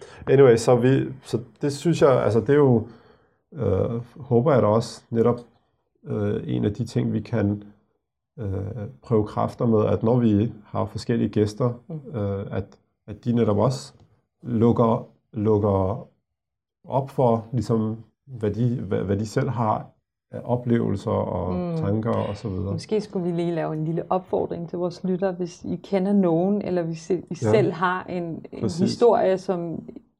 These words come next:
Speaker 2: som, øh, I tænker kunne, kunne gavne andre, så, så kontakt os endelig.
Speaker 1: Mhm.
Speaker 2: Skriv på vores, øh, Facebook-side.
Speaker 1: Mhm.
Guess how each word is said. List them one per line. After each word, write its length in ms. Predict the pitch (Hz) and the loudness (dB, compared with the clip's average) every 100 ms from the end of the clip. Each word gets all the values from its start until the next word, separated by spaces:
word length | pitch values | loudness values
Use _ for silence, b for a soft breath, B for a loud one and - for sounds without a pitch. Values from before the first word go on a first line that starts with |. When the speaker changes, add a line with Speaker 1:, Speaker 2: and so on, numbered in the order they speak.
| _ | _
Speaker 2:
som, 320 | _ 190 175 165 | _ -10 -8 -6
øh, 240 | 160 156 - - _ _ _ _ - | -4 -6 -10 -20 _ _ _ _ -18
I 80 | |
tænker 420 | 180 196 185 185 196 | -6 -2 -2 -2 -4
kunne, 540 | - 185 170 160 190 - | -6 -8 -6 -6 -10 -14
kunne 120 | 175 | -10
gavne 360 | 165 160 175 - | -6 -4 -4 -6
andre, 520 | 175 170 175 196 202 _ _ _ _ | -6 -6 -6 -8 -8 _ _ _ _
så, 320 | _ 175 170 - | _ -6 -6 -8
så 120 | - | -14
kontakt 540 | 180 185 170 180 - 214 | -12 -10 -6 -6 -6 -8
os 120 | 208 | -4
endelig. 340 | 196 196 220 208 | -2 0 -2 -2
Speaker 1:
Mhm. 80 | 107 | 0
Speaker 2:
Skriv 360 | 101 101 - | 2 2 0
på 160 | - 196 | 0 -2
vores, 440 | 185 180 175 - | -2 -6 -6 -8
øh, 280 | 170 165 165 | -6 -4 -6
Facebook-side. 840 | 165 190 190 208 202 - 104 101 | -4 -6 -6 -10 -10 -2 2 2
Speaker 1:
Mhm. 120 | 101 | 0